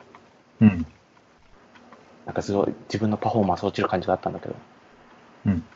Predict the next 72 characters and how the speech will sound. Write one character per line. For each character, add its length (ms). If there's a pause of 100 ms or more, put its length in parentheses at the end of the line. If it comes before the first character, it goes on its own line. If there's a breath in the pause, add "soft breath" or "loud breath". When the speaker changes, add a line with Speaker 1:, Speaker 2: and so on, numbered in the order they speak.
(1000)
Speaker 2:
ま 60
あ、 20
な 100
ん 20
か 80
そ 120
の 60
辺 180
の 80
い 60
ろ 100
い 40
ろ 60
ね、 180 (840)
使 220
い 40
捨 80
て 60
の 100
あ 60
れ 60
こ 120
れ 80
を 80
い 40
ろ 80
い 40
ろ 120 (240)
や 120
る 80
よ 100
う 40
に 60
な 60
っ 40
て 120
か 80
ら 100
は、 260 (560)
Speaker 1:
う 40
ん。 180 (460)
Speaker 2:
結 120
構 80
気 120
軽 180
に 60
自 200
炊 200
と 100
か 80
で 80
き 100
る 60
よ 60
う 20
に 60
な 60
っ 80
た 60
感 160
じ 120
か 120 (1120)
な。 60
Speaker 1:
は 80
い 60
は 0
い 40 (320)
は 80
い。 40 (1400)
Speaker 2:
と 80
か 120
ね。 220